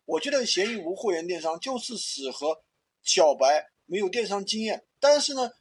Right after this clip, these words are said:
又想干电商，通过电商来赚钱的人。那有的人呢，就喜欢，比如说把家里的一些什么产品啊，或者是觉得，哎，自己家的产品非常好，但是网上没人知道你产品好呀，你只能自嗨。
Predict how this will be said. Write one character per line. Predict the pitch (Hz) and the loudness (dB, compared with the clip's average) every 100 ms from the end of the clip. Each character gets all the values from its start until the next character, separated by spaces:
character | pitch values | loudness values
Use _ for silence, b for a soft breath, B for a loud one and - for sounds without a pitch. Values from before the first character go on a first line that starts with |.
| - | -10
又 | 226 | -4
想 | - 175 127 - | 0 0 0 2
干 | 240 208 | 4 4
电 | 208 175 | 2 -2
商， | 175 175 - b b - | 0 -2 -2 b b -6
通 | 226 254 | -6 -2
过 | 247 | -2
电 | 190 214 | 0 -2
商 | 180 196 202 _ _ - | 2 2 2 _ _ -10
来 | 156 | -2
赚 | 233 220 | -2 -2
钱 | 143 | -4
的 | 180 | -6
人。 | 123 - _ _ - | -8 -12 _ _ 0
那 | 285 | 2
有 | 277 180 | 2 0
的 | 247 | 0
人 | 240 214 | -2 -2
呢， | 220 208 _ - | -4 -4 _ -8
就 | 196 | -4
喜 | - 139 | -4 -2
欢， | 160 160 | -4 -4
比 | 135 | -8
如 | 151 | -4
说 | 170 | -2
把 | 165 117 | 2 0
家 | 117 170 | 2 0
里 | 185 | 0
的 | 127 135 | -4 -6
一 | |
些 | 147 160 156 | -6 -6 -6
什 | 127 | -8
么 | 139 151 _ _ _ | -6 -8 _ _ _
产 | - 156 220 | -2 -2 -2
品 | 180 135 | -4 0
啊， | 143 151 - _ _ - | 0 0 -4 _ _ -4
或 | 175 | -4
者 | 151 | -4
是 | - 147 | -8 -8
觉 | 165 | -2
得， | 190 185 | 2 4
哎， | 190 226 | 4 2
自 | 220 | -4
己 | 262 175 | -8 -2
家 | 214 196 | 2 2
的 | |
产 | 185 175 | 0 -6
品 | 175 | -8
非 | 214 | -8
常 | 208 196 | -6 -6
好， | - 95 - _ - | -4 -6 -8 _ 0
但 | 269 | 0
是 | 320 | 2
网 | 254 160 143 | 2 4 2
上 | - 269 | 2 0
没 | 190 | 0
人 | 196 | -4
知 | 185 | -2
道 | 208 | -4
你 | 160 | -4
产 | 143 160 | -4 -6
品 | 175 | -6
好 | 165 160 | -4 -2
呀， | 120 117 _ _ | -2 -4 _ _
你 | 170 202 | -10 -8
只 | 202 | -8
能 | 147 170 | -10 -10
自 | 175 214 | -6 -2
嗨。 | 170 170 | 0 0